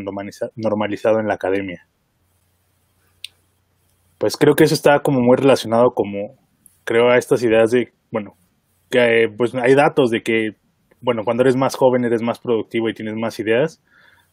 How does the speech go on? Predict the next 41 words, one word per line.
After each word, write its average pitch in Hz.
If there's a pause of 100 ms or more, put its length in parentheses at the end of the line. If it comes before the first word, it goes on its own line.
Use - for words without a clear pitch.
(100)
pero 110
pues 101
tampoco 110
es 107
la 104
norma, 120
¿no? 120
O -
sea, 120
ha 120
habido 117
científicos 120
que 104
más 113
gran-, 120
científicos 143
y 107
científicas 110
que 104
más 123
a-, 117
allá 117
de 123
su, -
bueno, 98
más 110
allá 117
de 117
los 101
cuarenta, 113
de 104
los 101
cincuenta, 113
han 127
hecho 117
grandes 113
descubrimientos, 107
¿no? 123
O 135
sea, 113
no, 107